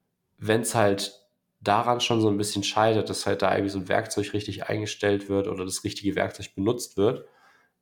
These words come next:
weiß ich, fe-, fehlt's mir da halt so ein bisschen an Vertrauen, dem jetzt irgendwie so Uhren von meinem Großvater oder sowas in die Hand zu geben. Auch wenn das jetzt nichts Kompliziertes ist, aber mir sind halt so kleine Details wichtig, dass halt dann man drauf achtet, dass das halt wirklich,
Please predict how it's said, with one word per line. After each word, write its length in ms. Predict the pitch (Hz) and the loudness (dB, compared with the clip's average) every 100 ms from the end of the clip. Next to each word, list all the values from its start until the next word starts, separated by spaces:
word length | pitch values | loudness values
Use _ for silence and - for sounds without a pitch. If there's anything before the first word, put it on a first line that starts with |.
| _ _ _ _ _ _ _ | _ _ _ _ _ _ _
weiß 380 | 110 104 113 - | 2 4 4 -2
ich, 140 | 113 - 127 | -12 -12 -10
fe-, 380 | 110 113 123 127 | 0 2 2 -2
fehlt's 360 | - - 123 - | -4 2 2 4
mir 160 | 110 | 4
da 100 | 120 | 6
halt 140 | 113 104 | 4 2
so 60 | |
ein 80 | 104 | 0
bisschen 220 | 107 110 107 | 0 -2 -2
an 120 | 104 | -2
Vertrauen, 560 | 104 104 101 107 107 | -4 -4 2 4 4
dem 200 | 104 110 | 2 4
jetzt 180 | 107 104 | 4 2
irgendwie 360 | - 104 101 101 | 0 0 0 -4
so 440 | 101 98 98 98 - - - _ _ - | -4 -2 -2 -4 -10 -20 -20 _ _ 0
Uhren 300 | 120 120 113 | 2 4 2
von 200 | 110 107 | 0 2
meinem 200 | 104 101 | 2 2
Großvater 520 | 101 107 - 98 95 | 2 2 2 2 2
oder 140 | 95 | -2
sowas 260 | 92 92 - | -2 -6 -4
in 80 | 95 | -6
die 80 | 92 | -4
Hand 140 | 90 | -6
zu 100 | - | -4
geben. 160 | 95 98 | -2 0
Auch 160 | 120 | 0
wenn 80 | 139 | 2
das 120 | 135 | 2
jetzt 180 | 135 - | 0 0
nichts 180 | 131 - | -2 -2
Kompliziertes 640 | 117 110 107 147 113 104 | -4 -4 -2 0 0 0
ist, 260 | 117 127 - - - - | -2 -2 -8 -20 -20 -2
aber 140 | 110 | 2
mir 160 | 110 120 | 4 4
sind 120 | 123 | 4
halt 140 | 120 | 2
so 100 | 107 | 0
kleine 300 | 104 - 110 | -2 0 2
Details 540 | 107 104 - 107 107 - | 0 -2 -2 0 0 0
wichtig, 320 | 110 110 - | 0 -2 -10
dass 200 | 104 - | -8 -4
halt 220 | 104 101 | -4 -2
dann 220 | 104 104 - _ _ _ | -4 -6 -12 _ _ _
man 120 | 101 107 | 0 2
drauf 240 | 104 - | 0 0
achtet, 320 | 104 - 107 | -2 0 -6
dass 160 | 107 - | -6 -4
das 220 | 101 - | -6 -2
halt 320 | 107 101 101 | 0 0 0
wirklich, 460 | 104 104 101 - | -4 -4 -4 -6